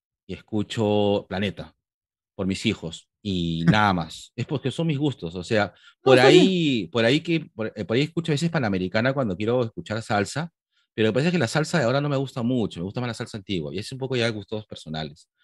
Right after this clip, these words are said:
Speaker 1: Pero no sigo a Carloncho, eh, por ahí que sé que existe, pero no, no, no voy, no conecto. Es que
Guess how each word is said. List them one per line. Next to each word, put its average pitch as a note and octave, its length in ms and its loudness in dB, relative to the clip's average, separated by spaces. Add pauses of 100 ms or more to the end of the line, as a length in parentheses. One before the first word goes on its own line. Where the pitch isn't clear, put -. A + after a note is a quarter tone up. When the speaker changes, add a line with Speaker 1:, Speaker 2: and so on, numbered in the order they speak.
(360)
Speaker 1:
Pero F2 960 0
no C#3 240 4
sigo C#3 300 0
a B2+ 80 0
Carloncho, A#2 840 -4 (140)
eh, F2 720 -4 (240)
por A2 140 -2
ahí B2 160 2
que D3+ 160 0
sé E3+ 240 2
que B2+ 60 -6
existe, - 600 -6 (480)
pero G#2 240 2
no, A#2 640 2
no, B2 220 -2
no D3 160 -2
voy, A3 200 2
no G#3 120 -2
conecto. A3 460 -4 (120)
Es E3+ 100 -4
que E3+ 200 -4